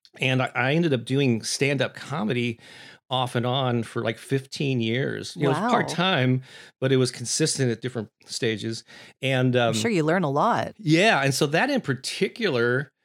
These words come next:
Speaker 1: certainly you use your voice with improv, but I noticed with, I kinda, with stand-up comedy and then doing theater and acting, um, boy, the, how you use your voice is, like, really crucial. Like, in comedy, for instance,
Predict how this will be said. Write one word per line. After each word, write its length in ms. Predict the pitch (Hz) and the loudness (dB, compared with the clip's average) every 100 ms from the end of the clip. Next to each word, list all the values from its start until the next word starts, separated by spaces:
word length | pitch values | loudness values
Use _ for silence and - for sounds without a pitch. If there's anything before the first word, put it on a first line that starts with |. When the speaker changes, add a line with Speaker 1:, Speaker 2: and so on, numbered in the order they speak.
| _ _ _ | _ _ _
Speaker 1:
certainly 340 | - 208 220 190 | -2 2 2 2
you 100 | 160 | 2
use 200 | 160 143 | 2 0
your 100 | 135 | 0
voice 380 | 131 147 135 - | 2 2 2 -2
with 160 | 123 | -4
improv, 560 | 127 156 - 113 104 107 | -2 -4 -4 -4 -2 -2
but 80 | 120 | 0
I 80 | 131 | 2
noticed 380 | 143 175 135 | 2 2 0
with, 260 | 127 127 - 127 | 0 -2 -4 -12
I 80 | |
kinda, 280 | - 165 143 127 | -4 -2 -2 -2
with 180 | 117 | -6
stand-up 520 | - - 131 170 196 - | -8 -6 -2 -2 -2 -4
comedy 580 | 175 180 180 185 180 - | -4 -2 0 0 -2 -6
and 200 | 135 135 | -2 0
then 360 | 135 135 127 - 127 | 2 0 -2 -6 -6
doing 340 | 143 135 120 | 0 2 2
theater 400 | 107 - 180 135 | 0 0 2 2
and 100 | 117 | 2
acting, 640 | - 139 180 - 113 113 127 - - - _ | 0 -4 -4 -2 -2 -2 -6 -14 -20 -20 _
um, 400 | 127 127 117 104 - 139 | 0 2 0 -2 -6 0
boy, 160 | 170 | 2
the, 80 | 131 | 2
how 220 | - 160 | 0 0
you 200 | 190 170 | 2 2
use 360 | 151 139 156 139 | 0 -2 -2 -2
your 100 | 117 | -2
voice 680 | 92 110 120 202 - - - - | -2 -2 0 -2 -4 -8 -10 -6
is, 180 | 113 117 | -4 -2
like, 180 | 113 113 | -2 -4
really 640 | 113 143 165 123 107 101 _ _ - - | -4 0 0 0 -2 -6 _ _ -20 -20
crucial. 540 | - - 170 175 - 104 | -16 -2 0 0 -2 -2
Like, 180 | 117 127 | -2 0
in 120 | 123 | -2
comedy, 640 | - 139 160 160 120 113 | -2 -2 0 0 0 0
for 360 | 117 - 120 117 | -4 -8 -6 -4
instance, 600 | 113 113 - 117 131 - | -4 -6 -2 -2 -2 -6